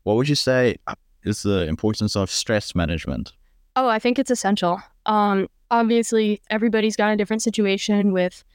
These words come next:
Speaker 2: home life, family, work, but stress management's really important. And I think that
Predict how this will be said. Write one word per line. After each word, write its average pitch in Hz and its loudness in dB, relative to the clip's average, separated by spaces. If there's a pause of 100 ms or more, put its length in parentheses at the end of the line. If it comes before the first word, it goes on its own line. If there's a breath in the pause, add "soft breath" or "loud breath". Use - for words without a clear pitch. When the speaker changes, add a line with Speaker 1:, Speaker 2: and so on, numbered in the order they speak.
(200)
Speaker 2:
home 220 0
life, 202 0
family, 196 0
work, 190 -2 (420)
but 220 -2
stress 240 -2
management's 196 -2
really 185 2
important. 175 0
And 190 0
I 190 2
think 214 -2
that 214 -2